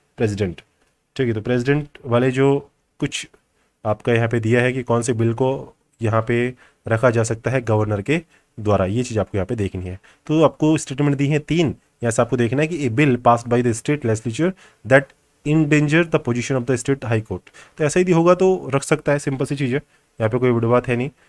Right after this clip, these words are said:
दूसरा है a bill is of ultra wire nature that is against the provisions of the constitution। तो आपसे पूछा है कि, अ, reserving the bill for the consideration of the president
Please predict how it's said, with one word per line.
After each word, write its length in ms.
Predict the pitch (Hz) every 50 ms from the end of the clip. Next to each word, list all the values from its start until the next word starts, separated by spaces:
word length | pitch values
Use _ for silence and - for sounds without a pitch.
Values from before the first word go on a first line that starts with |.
| _ _ _ -
दूसरा 280 | 127 127 - 151 139
है 140 | 147 151 147
a 60 | 139 123
bill 240 | 117 135 151 151
is 160 | 156 151 151 - - 139
of 140 | 139 139 - -
ultra 300 | 120 123 120 - 147 135
wire 260 | 123 131 135 147 156 -
nature 400 | 127 117 113 110 147 143 135 139 143 - - _ _ _ -
that 220 | 117 120 127 123 139
is 120 | 143 147 120
against 340 | 117 110 120 127 123 113 -
the 80 | 139 139
provisions 480 | - 123 113 117 110 120 127 113 - 110
of 60 | 98
the 140 | 117 156 160 - _ _
constitution। 520 | 113 104 - 120 113 - 101 95 - 101 92
तो 420 | - _ _ _ _ _ _ -
आपसे 160 | - - 151
पूछा 300 | 139 156 156 151 - 180
है 140 | 170 160 165
कि, 200 | 165 185 190 202 208 208 - _ _ _ _ _ _ _ _ -
अ, 80 | 113 107 104 107 104 104 104 104 107 110 110 110 - - 117
reserving 500 | 107 117 117 143 143 139 156 165 180 190 185 - -
the 100 | 131 120
bill 220 | 113 131 135 160 202 208
for 180 | - - 143 139
the 100 | 143 143
consideration 540 | 139 135 117 127 123 123 135 131 - 147 143
of 80 | 139
the 100 | 143 139
president 520 | 135 117 107 107 107 110 139 165 196 196